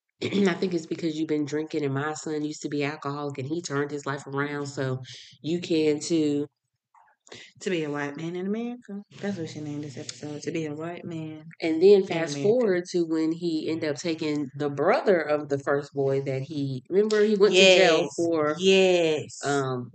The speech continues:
Speaker 2: Which is
Speaker 1: assaulting this
Speaker 2: crazy to
Speaker 1: boy.
Speaker 2: me. How do you still have
Speaker 1: Years later,
Speaker 2: access?
Speaker 1: you end up coming across his younger brother, and
Speaker 2: Mm-mm.
Speaker 1: you drug him, and the little brother gets away some way, somehow, and then
Speaker 2: Mm-mm.
Speaker 1: the police let you take
Speaker 2: Bring
Speaker 1: him
Speaker 2: him
Speaker 1: back into
Speaker 2: back.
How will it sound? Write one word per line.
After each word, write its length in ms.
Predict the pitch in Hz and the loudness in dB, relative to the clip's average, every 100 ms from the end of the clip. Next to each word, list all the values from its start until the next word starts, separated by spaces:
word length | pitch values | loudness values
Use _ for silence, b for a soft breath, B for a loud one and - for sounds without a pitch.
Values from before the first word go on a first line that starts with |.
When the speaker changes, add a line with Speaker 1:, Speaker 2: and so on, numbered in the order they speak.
| - | -4
Speaker 2:
Which 180 | 202 233 | 0 6
is 0 | |
Speaker 1:
assaulting 380 | 208 196 196 180 | 6 8 6 6
this 80 | 170 | 6
Speaker 2:
crazy 380 | 208 247 233 180 | 4 4 2 4
to 180 | 165 135 | 4 4
Speaker 1:
boy. 100 | 160 | 2
Speaker 2:
me. 260 | 208 202 180 | 2 2 0
How 100 | 196 | -4
do 100 | 277 | -4
you 80 | |
still 180 | 160 180 | 2 6
have 100 | 208 | 6
Speaker 1:
Years 180 | 233 165 | 6 2
later, 680 | 185 226 233 269 196 160 165 | 2 2 2 2 2 4 2
Speaker 2:
access? 360 | 240 - - - | 0 -6 -20 -12
Speaker 1:
you 720 | 175 170 175 165 160 156 156 | -8 -2 2 4 2 2 -2
end 220 | - 170 160 | -2 -2 -2
up 180 | 156 - _ | -4 -6 _
coming 220 | - 156 | -8 -6
across 280 | 151 156 151 | -4 -4 -4
his 140 | 160 | -6
younger 260 | 147 147 139 | -4 -2 -2
brother, 680 | 139 185 254 185 160 165 175 - | -2 -2 -2 -2 -2 -2 -6 -4
and 160 | 202 190 170 | -2 0 -2
Speaker 2:
Mm-mm. 140 | 170 | -4
Speaker 1:
you 100 | 165 156 | -4 -4
drug 340 | 160 214 233 | 0 0 0
him, 140 | 202 | -2
and 160 | 170 156 | -2 -2
the 60 | 165 | -2
little 280 | 165 160 | -2 -4
brother 280 | 156 190 233 | -2 -2 0
gets 240 | 190 170 - | 0 -2 -2
away 260 | 151 226 | 0 0
some 180 | 220 180 | 0 -2
way, 140 | 160 151 | -2 -4
somehow, 640 | 139 151 202 294 277 220 | -4 -6 -6 -4 0 0
and 280 | 214 233 226 | 2 2 2
then 280 | 277 294 277 | 2 2 0
Speaker 2:
Mm-mm. 20 | |
Speaker 1:
the 80 | 254 | -2
police 520 | - 262 247 330 320 | -2 -2 0 -2 -2
let 220 | 262 254 | -2 -2
you 80 | 277 | -4
take 140 | 262 294 | 0 0
Speaker 2:
Bring 60 | 294 | 4
Speaker 1:
him 120 | 285 | 4
Speaker 2:
him 40 | |
Speaker 1:
back 260 | 277 277 302 | 4 2 0
into 220 | 330 | -8
Speaker 2:
back. 40 | 311 | -6